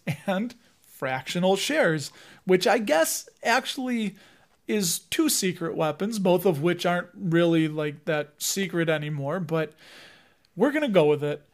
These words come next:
The point of it is that I don't want you to forget that whether you buy a full share of Chipotle Mexican Group, did I say Chipotle Mexican Group?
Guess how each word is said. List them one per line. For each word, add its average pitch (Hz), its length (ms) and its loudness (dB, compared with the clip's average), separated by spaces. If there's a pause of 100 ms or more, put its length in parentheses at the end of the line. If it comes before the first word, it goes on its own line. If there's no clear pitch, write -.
(180)
The 165 80 2
point 311 320 6
of 240 120 2
it 170 120 6
is 151 300 2
that 143 280 -2
I 165 140 -2
don't 190 400 2
want 240 300 0
you 220 80 0
to 202 60 0
forget 156 540 -4
that 147 160 -4
whether 180 260 4
you 208 180 0
buy 160 240 2
a 147 120 0
full 302 320 0
share 190 500 4
of 180 120 -4
Chipotle 165 480 0
Mexican 156 580 -6
Group, 156 260 -10 (420)
did 170 120 -4
I 190 60 2
say - 220 0
Chipotle 220 640 4
Mexican 220 580 -2
Group? 269 300 -2